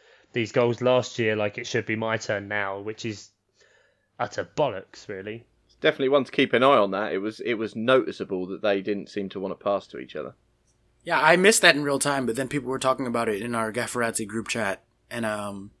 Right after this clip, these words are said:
Speaker 3: I went back and watched the highlights, and it did seem to be an issue.
Speaker 2: Yeah.
Speaker 3: So we'll see. Um, Klopp has been generally pretty good at maintaining personalities and keeping sort of happiness within his squads in the past, so hopefully he can kind of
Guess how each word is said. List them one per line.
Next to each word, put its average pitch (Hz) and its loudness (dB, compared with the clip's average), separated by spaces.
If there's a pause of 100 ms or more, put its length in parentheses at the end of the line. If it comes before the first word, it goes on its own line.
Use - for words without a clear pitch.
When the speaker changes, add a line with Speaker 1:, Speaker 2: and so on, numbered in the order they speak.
(200)
Speaker 3:
I 135 -2
went 135 4
back 123 4
and 117 -4
watched 117 0
the 110 -4
highlights, 104 -4
and 110 -4
it 107 -6
did 117 -2
seem 120 0
to 113 -8
be 104 -4
an 101 -6
issue. 160 -6 (480)
Speaker 2:
Yeah. 110 2
Speaker 3:
So 156 -2
we'll 156 0
see. 143 0
Um, 135 -6 (100)
Klopp 180 6
has 165 -2
been 147 -4
generally 131 -2
pretty 117 -6
good 110 -4
at 101 -4
maintaining 113 -6
personalities 113 -4
and 107 -12
keeping 110 -12 (560)
sort 123 -6
of 107 -8
happiness 117 -4
within 110 -8
his 107 -4
squads 110 0
in 113 -10
the 107 -6
past, 139 -4
so 123 -8
hopefully 123 -10
he 113 -10
can 113 -8
kind 107 -10
of 104 -16